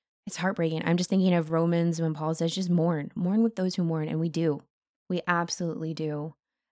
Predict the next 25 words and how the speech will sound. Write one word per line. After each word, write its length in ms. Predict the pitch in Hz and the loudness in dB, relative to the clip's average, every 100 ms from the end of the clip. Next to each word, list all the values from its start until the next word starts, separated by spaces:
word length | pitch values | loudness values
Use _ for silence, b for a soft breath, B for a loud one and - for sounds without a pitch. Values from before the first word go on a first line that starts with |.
| - | -2
Um, 420 | 185 175 160 - - _ | 2 2 2 -4 -12 _
unfortunately, 880 | 185 190 220 240 240 175 165 165 160 - _ _ | 0 4 4 6 6 6 2 0 -4 -10 _ _
we 180 | 175 214 | 0 2
have 220 | 247 277 | 4 4
one 160 | 220 208 | 4 4
more 160 | 185 175 | 4 2
headline 380 | 180 170 160 | 2 0 0
to 100 | 160 | -2
cover. 440 | 156 156 147 170 202 _ _ _ _ | -2 -2 -2 -2 -4 _ _ _ _
And, 340 | 196 185 180 175 | 2 4 4 4
um, 300 | 165 160 165 | 2 0 -2
this 160 | 208 - | -2 4
one's 120 | 269 | 4
coming 300 | - 220 202 | 6 4 4
from 160 | 196 185 | 4 2
C 240 | - 180 | 0 0
N 100 | 170 | 2
N. 240 | 160 160 180 | 2 0 0
So 160 | 185 | 2
we've 160 | 185 185 | 0 0
got 180 | 180 - | -2 -2
three 300 | - 226 233 | 0 4 4
different 560 | 202 190 196 190 - | 4 0 0 -2 -2
news 360 | 175 180 175 165 | 0 0 0 0
outlets 760 | 165 160 165 160 - - - | -2 -2 -2 -4 -4 -12 -12